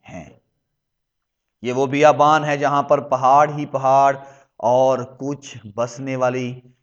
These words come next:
या इंसानी बशर नजर नहीं आता।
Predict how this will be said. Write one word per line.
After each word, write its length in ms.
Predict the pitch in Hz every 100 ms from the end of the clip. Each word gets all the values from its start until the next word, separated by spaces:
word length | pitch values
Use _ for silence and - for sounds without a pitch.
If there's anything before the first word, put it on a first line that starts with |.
| _
या 240 | 107 110 -
इंसानी 640 | 120 117 123 123 123 123 - _ _ _
बशर 320 | 113 - 120
नजर 540 | 117 117 139 196 - _ 202
नहीं 240 | - 107
आता। 380 | 101 - 76